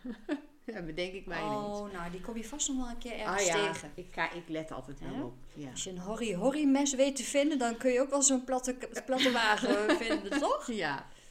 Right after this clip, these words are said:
Speaker 1: ja.
Speaker 2: Goed,
Speaker 1: Ja.
Speaker 2: nou, ik denk dat wij zo'n beetje al onze handige hulpjes wel hebben, eh,
Speaker 1: We hebben heel veel. Ik,
Speaker 2: besproken.
Speaker 1: en gedurende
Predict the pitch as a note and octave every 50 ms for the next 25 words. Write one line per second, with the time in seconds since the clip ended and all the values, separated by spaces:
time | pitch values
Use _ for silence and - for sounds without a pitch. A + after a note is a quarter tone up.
0 | - - F3 D#3+ C#3+ C3 C#3+ - - - - - - - - - - - - -
1 | - - - - - - B4+ A4 C#4+ - - - - - D4 F#4+ F4 B3+ A3 -
2 | - - E4+ - - - F#4+ F#4 E4 - C#4+ C4+ C#4 C#4 C#4 C4+ C4 C4+ B3+ A#3
3 | A#3+ A#3 A#3 A#3 A#3 - A#3+ G3+ A3+ A3+ A3+ G#3+ G#3+ A3 G#3 - - A3 G#3 G#3
4 | G#3+ G#3+ G#3+ G#3 G#3 G#3 G3+ G#3 A3+ A3 G#3+ G#3+ - G3+ F3 - - - G3+ F#3+
5 | F#3+ F#3 F#3+ G3+ F#3+ F#3+ F#3+ F#3+ F#3 F#3 F3+ F3+ F3 F3 D#3 D#3 E3 E3+ E3+ F3+
6 | F3+ F#3 F#3 F3+ F3+ F3+ F3 E3+ C#3 - - B2 D#3+ - C#4+ G4 G4+ G4+ G4+ -
7 | - F4 G4 F#4+ F#4+ F#4+ F3 G3+ G3+